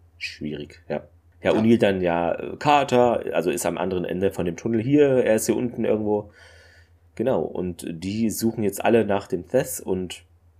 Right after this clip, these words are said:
Speaker 1: ja, enthüllen sozusagen von allen, die da rumlaufen, von den Sektenmitgliedern, machen die Kapuze ab. Und Selmak dann Setesh, also hat ihn wohl entdeckt und Thess dann Tok'ra, Kree, Schock. Und Thess setzt dann so ein Handgerät, war's, ne, gegen Jacob ein, schleudert den gegen die Wand.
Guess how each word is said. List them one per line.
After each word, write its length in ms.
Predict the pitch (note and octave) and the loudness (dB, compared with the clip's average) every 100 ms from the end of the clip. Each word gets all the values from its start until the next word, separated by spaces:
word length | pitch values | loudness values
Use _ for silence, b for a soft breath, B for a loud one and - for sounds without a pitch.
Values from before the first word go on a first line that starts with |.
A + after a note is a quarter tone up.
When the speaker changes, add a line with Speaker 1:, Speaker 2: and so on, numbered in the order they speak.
| _ | _
Speaker 1:
ja, 240 | E2+ D#2 - _ _ | -6 -6 -10 _ _
enthüllen 500 | F#2 F#2 A2 A2+ A2 | -2 -2 2 2 2
sozusagen 640 | G2 G2 F2 F2 F2+ F2+ E2+ | -2 -4 0 2 2 -2 -6
von 180 | E2+ | -6
allen, 360 | - D#2+ E2+ E2 | -2 -2 -2 -4
die 100 | E2 | -4
da 240 | E2 D#2+ | -2 -2
rumlaufen, 680 | D#2+ G2 C#3 D3+ C#3 C3 B2 | -4 -2 0 2 0 -2 -6
von 120 | - | -2
den 120 | G2+ | -2
Sektenmitgliedern, 760 | G2 G2 F#3+ F3+ - F#2+ F2 F2 - b b b b b | -2 -4 -6 -8 -8 -4 -4 -4 -14 b b b b b
machen 200 | F2+ E2+ | -4 -4
die 60 | D#2+ | -2
Kapuze 480 | - - G2+ - - | -4 -2 -4 -2 -4
ab. 220 | - - - - | -6 -14 -20 -12
Und 160 | E2 D#2 | -10 -2
Selmak 360 | F#2 G2+ F#2+ | 0 2 0
dann 200 | E2+ D#2+ | -2 -4
Setesh, 540 | - C3 - D#3 - - | 0 0 2 0 0 -2
also 440 | D#2+ D#2+ C#2+ C#2+ | -4 -2 -4 -4
hat 140 | G2+ | -4
ihn 120 | A#2 G2+ | 0 2
wohl 140 | F2+ | 2
entdeckt 360 | F2 A#2 - - | 2 -6 -6 -8
und 340 | E2 E2 - - | -6 -8 -12 -6
Thess 240 | F2 F2 - | -2 0 2
dann 200 | F2 F2 | 0 0
Tok'ra, 560 | - E3 - C3 B2 G2 | -2 -2 4 4 6 2
Kree, 280 | - D3+ B2 | 2 2 4
Schock. 360 | - C3 - B B B B B B _ | 2 -2 -4 B B B B B B _
Und 500 | F2 F2 E2 D#2+ D#2 _ _ _ - | -4 -4 -4 -10 -14 _ _ _ -2
Thess 400 | F#2+ F#2 - - | -2 -2 -6 -4
setzt 240 | F#2 - F#2+ | -4 0 -2
dann 160 | F2+ | -2
so 160 | F2 F2 | -4 -4
ein 160 | E2 D#2 | -6 -4
Handgerät, 440 | G3 B2 A2+ A2+ | -4 -4 -2 -2
war's, 240 | G#2+ G#2 G2+ | 0 -2 -2
ne, 160 | G#2 G#2 | -8 -4
gegen 220 | F#2 - | -4 -2
Jacob 300 | F#2 F#2+ F2 | -4 -4 -2
ein, 200 | E2 E2+ | -2 -4
schleudert 440 | - A2+ B2+ A#2+ | 2 6 6 4
den 220 | G#2 G#2 F#2+ | 0 0 2
gegen 320 | A2+ B2+ G#2 | 4 4 -2
die 140 | F2+ | -2
Wand. 300 | F2 G#2 A2 | 0 -2 -6